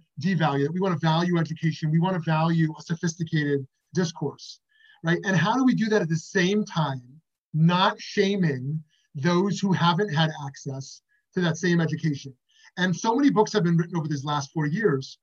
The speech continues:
about understanding these, these uneducated white masses that you're talking about, that the media is ta-, pointing to as,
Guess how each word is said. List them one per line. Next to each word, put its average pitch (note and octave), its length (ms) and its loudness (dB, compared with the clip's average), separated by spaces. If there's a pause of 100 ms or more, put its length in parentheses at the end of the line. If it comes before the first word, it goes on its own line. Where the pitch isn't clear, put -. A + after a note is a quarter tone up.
(360)
about E3 520 4 (300)
understanding F#3+ 1080 -2 (280)
these, F3 300 0 (280)
these F3 300 -2
uneducated G3 580 2
white D#3+ 200 0
masses D3+ 340 -2
that D3+ 160 -6
you're D3+ 100 -6
talking D#3+ 300 0
about, C#3+ 120 -2
that C#3 100 -8
the C3+ 60 -6
media D3+ 280 0
is C#3 100 0
ta-, G#3 240 -2 (140)
pointing A3+ 320 -2
to B2+ 220 -6 (420)
as, F3 360 2